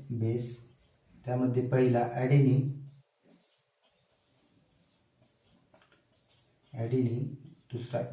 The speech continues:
गायनिन, तिसरा सायटोसिन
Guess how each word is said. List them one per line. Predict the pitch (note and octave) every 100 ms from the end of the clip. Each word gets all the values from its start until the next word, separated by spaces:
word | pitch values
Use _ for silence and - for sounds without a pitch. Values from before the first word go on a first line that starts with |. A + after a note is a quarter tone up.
| A2
गायनिन, | B2+ B2+ C3+ C3 - - - - - _ _ _ _ _ _ _ _ _ - - _ _ _ _ _ B2 _ _ _ _ - - _ _ _ _ _ - - - - _ _ _ - F3 - - - A#2+
तिसरा | - B2 B2
सायटोसिन | C3+ C3 C3+ C#3 - C#3 -